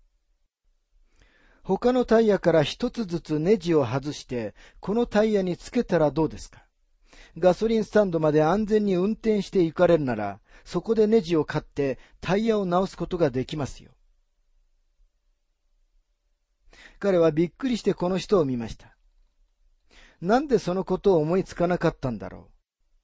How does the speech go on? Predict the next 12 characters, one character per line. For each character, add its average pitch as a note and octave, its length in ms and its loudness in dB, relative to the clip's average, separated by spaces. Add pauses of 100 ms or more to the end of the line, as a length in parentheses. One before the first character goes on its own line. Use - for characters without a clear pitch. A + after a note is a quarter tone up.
(540)
う。 - 40 -4
あ F3 40 0
な F3 120 4
た E3 120 2
は E3 120 2
施 - 160 -8
設 A3 240 -4
の F3+ 120 -2
中 F#3+ 280 2
に D3+ 100 0
い C3+ 60 -6
て、 B2 340 -4